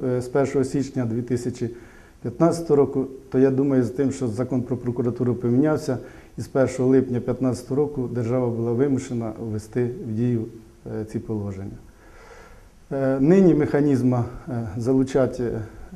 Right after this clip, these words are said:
допомогу надавати інвалідам, пенсіонерам і іншим людям, які я говорив, до першого, е, січня у нас немає. Тобто Кабінет Міністрів не дав на це кошти, не сказав, як це робити. Поки ми,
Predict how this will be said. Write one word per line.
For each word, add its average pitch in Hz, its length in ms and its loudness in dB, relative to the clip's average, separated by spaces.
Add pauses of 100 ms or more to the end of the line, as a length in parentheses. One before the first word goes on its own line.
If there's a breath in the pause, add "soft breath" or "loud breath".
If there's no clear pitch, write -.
(200 loud breath)
допомогу 127 640 0
надавати 123 460 0
інвалідам, 131 500 2
пенсіонерам 123 720 0
і 127 40 2
іншим 120 340 -2 (100)
людям, 117 280 0
які 117 180 -6
я 120 100 0
говорив, 151 420 0 (280 loud breath)
до 127 60 -4
першого, 139 560 0 (800)
е, - 100 -18
січня 131 320 -2
у 117 80 -2
нас 120 260 -4
немає. 107 340 -4 (480 soft breath)
Тобто 120 240 -4
Кабінет 127 420 0
Міністрів 139 440 0
не 120 180 -2
дав 117 220 -2
на 113 100 -4
це 113 160 -8
кошти, 135 460 -4 (440 loud breath)
не 123 100 -4
сказав, 120 400 -2
як 113 180 -4
це 113 140 -8
робити. 98 320 -6 (380 soft breath)
Поки 143 260 -4
ми, 127 160 0